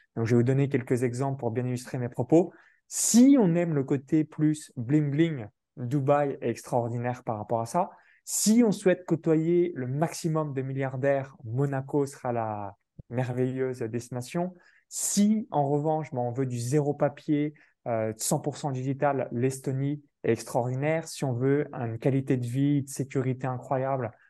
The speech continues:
la Suisse peut être une bonne alternative. Donc, qu'est-ce que je veux dire ? C'est que, en fonction de qui l'on est, ce que l'on recherche, il y a forcément un pays qui va vous correspondre.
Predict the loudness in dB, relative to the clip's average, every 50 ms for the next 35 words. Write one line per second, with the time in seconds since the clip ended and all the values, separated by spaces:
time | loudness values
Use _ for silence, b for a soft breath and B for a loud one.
0 | b b 2 2 2 2 2 0 0 0 0 0 -2 -4 -2 -2 -2 -2 -2 -4
1 | -2 0 0 0 -2 -2 -2 -2 -4 -2 0 2 4 4 4 2 -2 -6 b b
2 | b b b b -8 -6 -4 0 0 0 0 0 0 0 0 0 2 2 2 2
3 | 2 -2 -4 -6 b b b b b _ 0 2 2 2 4 6 6 6 6 4
4 | 0 -14 _ _ _ _ _ 2 4 4 4 2 0 0 0 -2 -4 -4 -2 -2
5 | -2 -2 -2 -4 -4 -2 -2 -2 -2 -2 0 2 2 4 4 4 4 4 2 2
6 | 0 -2 -8 -10 -4 -2 0 0 2 2 2 2 2 2 2 2 2 2 0 -2
7 | -8 -4 -4 -4 -4 -2 0 0 0 0 -2 -6 -2 -2 0 0 2 0 0 -2
8 | -4 -10 _ _ _ _ -4 -4 -2 2 4 4 6 6 4 2 0 -4 -4 -4
9 | -2 -4 -4 -6 -4 -4 -4 -4 -6 -8 -10 -10 -10